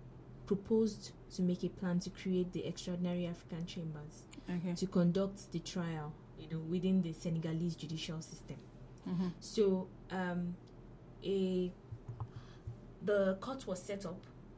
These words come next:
Speaker 1: you get, and Habré was indicted in twenty thirteen.
Speaker 2: Okay.
Speaker 1: You know, they placed him in a pretrial custody. Then after a nine-month investigation,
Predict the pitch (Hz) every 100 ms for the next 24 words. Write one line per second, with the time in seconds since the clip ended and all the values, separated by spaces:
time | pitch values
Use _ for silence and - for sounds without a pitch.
0 | - - - 151 175 - 160 165 160 -
1 | - - - - - - - - 233 214
2 | 226 196 170 170 175 165 175 180 190 170
3 | 160 - 170 185 - 160 - - 147 143
4 | - - - 180 175 160 160 - 180 175
5 | 180 220 220 202 185 170 160 160 165 -
6 | 180 175 180 - - 175 165 170 143 135
7 | - - - - - - 196 254 277 285
8 | 262 196 190 196 196 180 175 175 - -
9 | 165 160 - 160 165 - 156